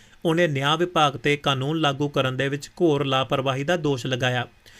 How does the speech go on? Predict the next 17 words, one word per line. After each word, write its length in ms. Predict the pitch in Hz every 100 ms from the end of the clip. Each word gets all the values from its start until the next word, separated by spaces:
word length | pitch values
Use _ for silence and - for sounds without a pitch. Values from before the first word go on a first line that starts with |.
| - -
ਉਹਨਾਂ 180 | 156 170
ਸਵਾਲ 320 | 165 165 147
ਕੀਤਾ 340 | - 156 147 156
ਕਿ 160 | 165
ਸੈਕਸ 360 | 160 151 156 185 170
ਤਸਕਰੀ 480 | 147 - 147 151 147
ਜਾਂਚ 420 | 131 135 135 143
ਦੇ 100 | 151
ਵਿੱਚ 220 | 147 147
ਸੰਭਾਵੀ 580 | 151 165 151 139 131 139
ਸਹਿ 340 | - 143 151 143 - - - _ -
ਸਾਜ਼ਿਸ਼ਕਾਰਾਂ 800 | - 143 151 180 - 147 139 143
ਦੀ 100 | 147
ਜਿਹੜੀ 260 | 135 135 147
ਸੂਚੀ 360 | 143 123 147
ਵਾਲੇ 260 | 143 143 143
ਐਫ-, 240 | 131 127